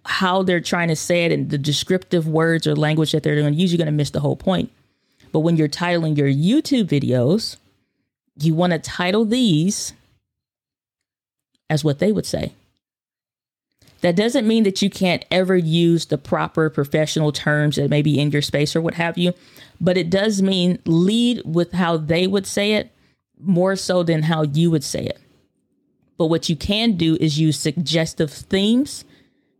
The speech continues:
to be able to direct them. So when you think about this accounting thing, if we're talking about the general journal versus some of the other examples in accounting or what have you,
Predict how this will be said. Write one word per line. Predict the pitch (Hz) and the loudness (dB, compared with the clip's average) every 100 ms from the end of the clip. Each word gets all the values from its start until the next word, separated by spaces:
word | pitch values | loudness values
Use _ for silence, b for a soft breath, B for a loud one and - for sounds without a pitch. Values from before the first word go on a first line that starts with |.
| _ | _
to | - 196 190 | 0 2 2
be | 170 190 - | 2 0 0
able | 175 165 | -2 -2
to | - 170 | -2 0
direct | 160 151 165 - - | 0 0 -2 -4 -6
them. | - - _ _ _ b b - | -6 -8 _ _ _ b b -6
So | - 202 185 - | -2 0 0 -2
when | 60 190 | 0 2
you | 202 | 2
think | 190 214 226 | 0 0 0
about | 196 180 165 156 - _ 180 | 0 0 0 -2 -8 _ -2
this | 170 - | -2 -2
accounting | - 190 185 185 165 | -4 -2 0 0 -2
thing, | 156 135 127 | -2 0 0
if | 143 | -2
we're | |
talking | 143 175 175 170 | -2 -2 0 -2
about | 160 156 | -2 -2
the | 151 | -2
general | 151 160 160 160 156 | 0 0 2 0 0
journal | 147 156 156 151 151 | 0 0 2 0 0
versus | 151 151 151 156 151 | 0 0 0 0 0
some | 147 - - 165 160 | -2 -8 -4 0 0
of | |
the | 156 - | 0 0
other | 160 151 151 | 0 2 2
examples | 151 151 147 147 151 147 | 0 0 0 0 0 0
in | 151 | 0
accounting | 147 - 151 147 147 | 0 -2 0 0 0
or | |
what | 143 135 | 0 -2
have | 156 151 | -2 0
you, | 156 | 0